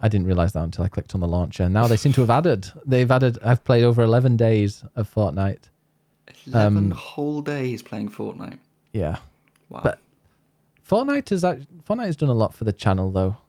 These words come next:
Speaker 1: Like, for example, the Norwegian Thunder Boys. I first played pub G with them, but I've actually played Fortnite with them. I went to Norway to specifically play Fortnite with them.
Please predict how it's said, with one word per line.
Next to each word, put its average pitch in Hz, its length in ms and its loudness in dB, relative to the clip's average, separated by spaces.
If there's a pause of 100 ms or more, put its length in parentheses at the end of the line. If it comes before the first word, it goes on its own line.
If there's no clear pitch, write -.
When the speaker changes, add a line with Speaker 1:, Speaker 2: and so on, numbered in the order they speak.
(380)
Speaker 1:
Like, 120 260 -2
for 127 160 -2
example, 113 1160 2
the 117 100 2
Norwegian 113 420 2
Thunder 131 220 4
Boys. 101 500 2 (640)
I 123 80 2
first - 260 0
played 135 220 2
pub 113 180 2
G 110 160 4
with 104 160 2
them, 92 260 0
but 95 160 0
I've 131 160 2
actually 113 340 0
played 104 440 0
Fortnite 98 680 0 (200)
with 104 200 2
them. 95 200 4
I 101 100 4
went 120 400 0
to 113 100 0
Norway 101 640 2 (160)
to 117 100 0
specifically 104 600 -2
play 98 240 0
Fortnite 98 500 -2
with 104 200 -4
them. 98 260 -2